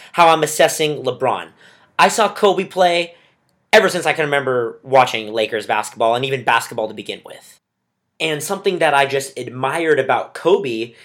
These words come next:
and I swear I never saw, is an off switch. I mean, Kobe never looked off.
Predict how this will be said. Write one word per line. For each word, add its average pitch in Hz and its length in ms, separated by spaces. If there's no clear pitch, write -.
and 131 400
I 139 120
swear 156 520
I 123 140
never 143 360
saw, 127 560
is 170 200
an 170 200
off 226 180
switch. - 640
I 175 80
mean, 185 180
Kobe 226 280
never 208 300
looked 208 220
off. - 480